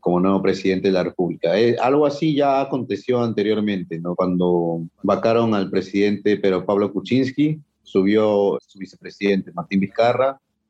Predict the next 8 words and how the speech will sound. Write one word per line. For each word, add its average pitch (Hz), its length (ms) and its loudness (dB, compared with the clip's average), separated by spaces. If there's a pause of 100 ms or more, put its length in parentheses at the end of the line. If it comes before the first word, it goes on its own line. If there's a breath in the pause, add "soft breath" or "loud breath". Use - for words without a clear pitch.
(200)
Estamos 120 880 0
en 92 180 -2
el 95 80 0
mismo 101 200 0
momento 101 420 2
Vizcarra, 90 480 -2
¿no? 104 160 -2
Entonces, 104 540 -2